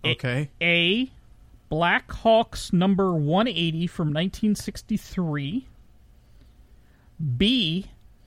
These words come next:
Speaker 1: Batman number two forty-one. C, Boy Commandos number fifteen.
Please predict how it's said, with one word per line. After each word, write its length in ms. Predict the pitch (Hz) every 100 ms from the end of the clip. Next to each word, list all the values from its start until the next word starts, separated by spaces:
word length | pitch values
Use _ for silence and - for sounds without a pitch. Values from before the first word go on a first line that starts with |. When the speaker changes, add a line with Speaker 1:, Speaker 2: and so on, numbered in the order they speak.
| - - -
Speaker 1:
Batman 800 | 143 175 202 - 214 214 208 196
number 380 | 190 202 190 170
two 360 | - - 226 240
forty-one. 1160 | - - 254 254 269 247 226 175 156 143 311 285 - - - - - - - - - - - - - - - - -
C, 840 | - - - 277 339 214 220 240 - - - - - - - - - - - -
Boy 320 | 170 214 269
Commandos 960 | - 226 226 247 277 294 214 196 170
number 260 | 202 214 220
fifteen. 1000 | - - 262 - - 320 359 269 254 269